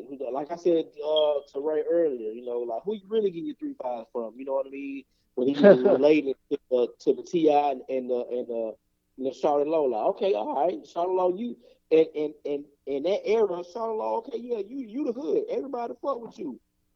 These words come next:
Speaker 1: you know. But T I was more that mainstream kinda guy,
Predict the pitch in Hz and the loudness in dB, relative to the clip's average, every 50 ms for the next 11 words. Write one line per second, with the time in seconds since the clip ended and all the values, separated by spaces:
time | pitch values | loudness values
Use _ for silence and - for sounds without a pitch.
0 | _ 180 190 190 185 180 165 165 - - 226 220 214 202 202 190 170 185 190 190 | _ -4 0 2 2 2 2 -2 -2 0 4 4 6 6 6 4 4 4 4 4
1 | 180 175 160 - 165 175 185 190 185 180 180 - - 196 190 185 180 175 175 - | 4 4 2 2 2 0 2 2 2 2 0 0 0 0 2 2 2 2 0 -4
2 | 196 180 165 156 147 196 220 220 - - | -6 -4 -4 -4 -2 -2 -2 -4 -4 -8